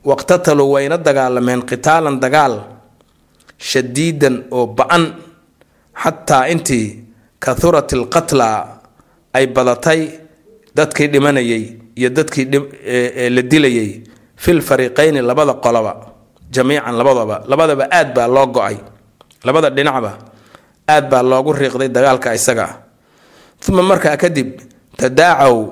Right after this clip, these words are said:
waxay isugu yeedheen ila sulxi, heshiis. "War aan heshiinaa," la yidhi, "baaba'nay." Fa xakkamu, waxay yidhaheen, na kala xukun ay xaakim ka dhigteen, oy raalli ku wada noqdeen.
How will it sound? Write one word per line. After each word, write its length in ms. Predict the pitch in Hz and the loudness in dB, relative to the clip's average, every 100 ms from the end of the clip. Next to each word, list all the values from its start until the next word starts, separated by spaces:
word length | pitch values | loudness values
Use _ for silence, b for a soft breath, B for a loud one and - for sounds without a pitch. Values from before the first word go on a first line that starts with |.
| 107 - _ _ - | -14 -20 _ _ -4
waxay 200 | 156 131 | -2 0
isugu 300 | - 147 175 | 0 2 4
yeedheen 500 | 151 131 113 107 104 - - _ _ - | 4 2 0 -6 -8 -16 -20 _ _ -4
ila 160 | 131 | -2
sulxi, 520 | 131 - 170 156 - 117 - | -2 0 0 0 0 -4 -6
heshiis. 480 | - - 131 - - - | -8 -4 -4 -4 -8 -2
"War 120 | 143 | 0
aan 120 | 131 | 0
heshiinaa," 380 | 123 151 147 123 | -2 -2 0 0
la 80 | 117 | 0
yidhi, 180 | 113 104 - B B - | -2 -4 -10 B B 0
"baaba'nay." 560 | 123 127 147 123 107 104 107 - _ _ _ _ _ _ _ _ _ _ _ _ _ b b b b b b b b _ - | 0 2 0 0 -4 -8 -12 -20 _ _ _ _ _ _ _ _ _ _ _ _ _ b b b b b b b b _ -8
Fa 140 | - | -2
xakkamu, 640 | - 156 - - 208 185 135 107 - - _ | 0 0 -2 0 2 2 0 -4 -12 -20 _
waxay 300 | 160 156 156 139 | 0 2 2 2
yidhaheen, 320 | 135 139 135 | 0 0 0
na 80 | 131 | -2
kala 220 | 139 135 | -2 -2
xukun 340 | - 180 165 131 | -2 -2 -2 -2
ay 100 | 123 | -2
xaakim 420 | - 131 165 180 | -2 -2 -2 -2
ka 100 | 165 | 0
dhigteen, 360 | 156 135 143 143 | -2 -2 -2 0
oy 100 | 131 | 2
raalli 320 | 139 175 156 | 2 2 2
ku 120 | 143 175 | 0 2
wada 180 | 156 139 | 2 0
noqdeen. 460 | 131 127 135 131 | 0 0 0 0